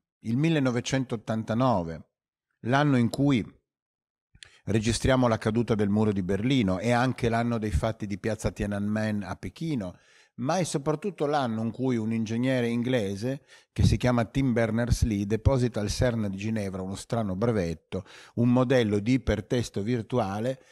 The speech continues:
che contiene una misteriosa sigla W W W punto, e che davvero è destinato a cambiare molto in fretta, molto rapidamente le nostre vite.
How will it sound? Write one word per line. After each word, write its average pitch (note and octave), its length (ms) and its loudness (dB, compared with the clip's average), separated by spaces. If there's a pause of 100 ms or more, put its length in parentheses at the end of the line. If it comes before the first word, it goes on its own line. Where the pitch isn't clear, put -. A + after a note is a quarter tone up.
(160)
che A2 140 0
contiene G#2+ 420 -2
una G2 120 -4
misteriosa G2 580 -4
sigla G2+ 380 -4
W G2+ 380 -4
W G#2 300 -4
W A#2 300 -4
punto, F#2+ 600 -8 (240)
e A2 100 -14
che A#2+ 120 -4
davvero G#2+ 800 -2 (240)
è C3 80 0
destinato A#2+ 560 4
a G#2 40 -2
cambiare G2 640 2 (260)
molto B2 280 2
in A#2 80 2
fretta, G#2 420 0
molto A#2 280 2
rapidamente F#2+ 640 0
le E2+ 100 0
nostre D#2+ 360 -6
vite. C2 400 -12